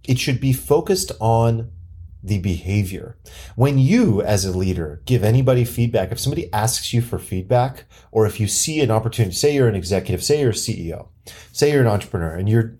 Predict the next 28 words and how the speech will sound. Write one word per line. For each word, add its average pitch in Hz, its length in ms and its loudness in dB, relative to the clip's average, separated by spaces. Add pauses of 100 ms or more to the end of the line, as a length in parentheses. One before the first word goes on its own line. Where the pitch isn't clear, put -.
and 110 140 -2
you 113 60 4
need 123 180 4
to 120 60 -6
give 107 180 -2
somebody 98 240 -2
feedback 87 480 -6
on 82 120 -8
your 76 120 -14
team. - 340 -12 (640)
The 110 140 0
way 165 180 4
I've 110 160 2
learned 104 440 0 (360)
to - 80 -4
give 104 160 0
feedback, 95 720 -4 (380)
the, 104 160 2
the 113 180 0
best 113 680 0
example 101 500 -2
of 82 100 -6
how 101 120 -4
I've 92 140 -2
learned 92 220 -4
to - 60 -10
give 90 120 -8
feedback 85 460 -6